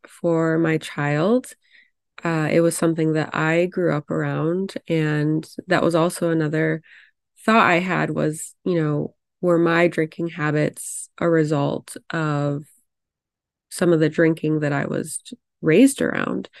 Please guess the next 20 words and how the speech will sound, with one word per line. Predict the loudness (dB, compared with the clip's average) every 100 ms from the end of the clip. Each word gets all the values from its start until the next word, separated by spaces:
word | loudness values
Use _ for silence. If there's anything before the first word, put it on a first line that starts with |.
| -20 -20 -2
Um, | 2 4
and | 4
of | 2
course, | 0 0 0
I'm | -2 -2
not | -2 -4
putting | -6 -2 -2
blame | 4 8 8
on | 8 4
anyone. | 4 2 2 0
My | 0
choices | -2 -6 -4 -4 -4 -8 -8 -4
are | 0 0 2
my | 0 -2 -6 -6
own, | 0 2 2 2
absolutely. | -2 -6 -6 -4 -2 -2 -2 -6 -4 -6 -14 -20 -20 -20 _ -6
Um, | -2 0 0
but | 2
I | 2
think | 2 0 -2 -2